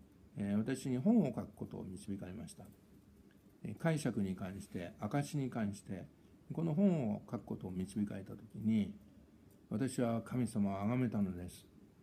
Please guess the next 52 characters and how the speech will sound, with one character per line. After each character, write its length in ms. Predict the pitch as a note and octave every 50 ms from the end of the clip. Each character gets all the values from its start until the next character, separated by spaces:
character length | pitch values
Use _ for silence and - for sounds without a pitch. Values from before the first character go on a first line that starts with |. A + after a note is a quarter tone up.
| - - - - - - - - - - - -
私 300 | - A#2 C3+ B2 - D3+
が 280 | C#3 C3+ C3 B2+ A#2 -
短 180 | - C#3+ C3 C3+
歌 140 | C3+ A#2 A2+
を 100 | A2 G#2
や 80 | G#2+
っ 40 | G#2
て 200 | G#2 - - A#2
い 80 | A2 G#2
た 140 | - A#2 A2+
り、 360 | B2 C3+ C3 A#2 A2+ - - -
詩 220 | - - - -
を 120 | B2 B2 A#2+
や 80 | A#2+
っ 40 | A2+
て 180 | - - - A2+
い 80 | G#2
た 120 | G#2 - G#2+
り、 120 | G2 F#2+
小 240 | F#2+ - - B2+ B2
説 280 | A#2+ - A#2+ - - B2
を 60 | A2+
や 160 | A2+ A2 A2
っ 40 | A2
て 200 | - - - G2+
い 60 | G2+
た 120 | G2 G#2+
こ 80 | G#2 G2+
と 120 | - G#2
が 120 | G2 G2+ F#2+
ま 200 | F2+ G2+ C3 D#3
さ 180 | - G3+ G3
に 320 | F#3 F#3 F3+ F3 F3 - - - - - - - - - - - -
百 260 | - - - - - -
パ 300 | - G3 G3 G3 G3 G3
ー 20 |
セ 160 | G3 - G3
ン 160 | F#3+ F#3 F#3 F3
ト 180 | - F#3+ E3+
生 120 | C#3 A2+ G#2
か 100 | B2 A2
さ 140 | - -
れ 60 | G2+ F#2
る 160 | E2+ D#2+ D2+
こ 80 | - -
と 80 | -
に 100 | G2 F2+
な 60 | E2+ -
り 80 | -
ま 100 | - -
し 120 | - - -
た。 80 | -